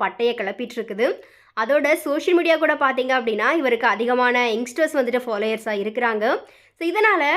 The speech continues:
இவரை இந்த ஷோல களமிறக்கி விட்டோம் அப்படின்னா ரசிகர்களை திருப்திப்படுத்தலாம் அப்படிங்கிற ஒரு முயற்சியில வந்துட்டு நிகழ்ச்சிக்குள்ள ஏற்பாடு பண்ணியிருக்கிறாங்களாம். Because இந்த ஷோல இருந்து பாத்தீங்கன்னா செஃப் வெங்கடேஷ் பட் வெளியேறி இருக்கிறாரு.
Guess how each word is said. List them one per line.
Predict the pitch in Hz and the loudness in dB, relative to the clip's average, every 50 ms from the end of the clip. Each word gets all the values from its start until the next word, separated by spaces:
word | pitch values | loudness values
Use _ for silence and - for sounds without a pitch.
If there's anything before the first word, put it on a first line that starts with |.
| 440 480 | 0 0
இவரை | 494 330 359 392 415 427 415 | 0 0 0 2 2 2 4
இந்த | 403 349 320 | 2 2 2
ஷோல | 285 - 294 285 294 311 302 | 0 -2 0 2 2 2 2
களமிறக்கி | 285 269 226 233 254 262 262 247 240 247 247 | 2 0 0 0 0 0 0 0 -2 -2 -4
விட்டோம் | 233 226 233 247 247 | -4 -2 -2 -2 -2
அப்படின்னா | 240 208 196 190 220 254 | -2 -2 -2 -2 -2 0
ரசிகர்களை | 240 185 202 - - 330 359 359 339 339 330 | 0 -2 -4 -2 -2 -2 0 2 2 2 2
திருப்திப்படுத்தலாம் | 330 330 320 254 - 330 277 302 277 269 269 254 262 269 262 | 0 -2 -4 -4 -4 -4 -4 -4 -4 -2 0 2 4 4 4
அப்படிங்கிற | 233 233 233 240 233 233 | 2 0 -2 0 0 0
ஒரு | 220 220 214 202 | 0 0 -2 -2
முயற்சியில | 196 190 220 240 - - 254 247 226 | -2 -2 -2 -2 -2 -2 -2 0 0
வந்துட்டு | 208 202 196 202 220 233 240 226 220 | -2 -4 -4 -2 0 0 2 2 0
நிகழ்ச்சிக்குள்ள | 196 185 226 233 233 - 262 240 233 220 208 | 0 -2 -2 -2 -4 -4 -4 -2 -2 -2 0
ஏற்பாடு | 196 196 196 214 202 208 | -2 -4 -4 -6 -6 -6
பண்ணியிருக்கிறாங்களாம். | 202 202 190 190 196 196 180 202 202 196 190 202 202 202 | -6 -6 -6 -6 -6 -6 -6 -6 -4 -4 -4 -4 -4 -4
Because | 190 180 233 269 370 453 - - - - - - - _ - | -4 -2 0 0 0 -2 -4 -14 -20 -20 -20 -20 -20 _ -10
இந்த | 285 277 294 | -8 -6 -6
ஷோல | 285 - 370 359 370 403 | -4 -2 0 2 2 4
இருந்து | 381 370 339 339 | 4 4 4 2
பாத்தீங்கன்னா | 302 269 262 262 254 247 254 277 | 2 0 0 0 0 0 0 0
செஃப் | 277 269 247 214 214 | 0 -2 -4 -2 -4
வெங்கடேஷ் | 208 202 226 214 233 240 233 | -6 -4 -2 -2 -2 -2 0
பட் | 226 233 226 220 226 220 208 208 | -2 -2 -2 0 0 -2 0 0
வெளியேறி | 202 202 196 208 226 233 233 240 | -2 -2 -2 0 0 2 2 0
இருக்கிறாரு. | 220 214 - 226 214 226 | -2 -2 -2 -2 -2 0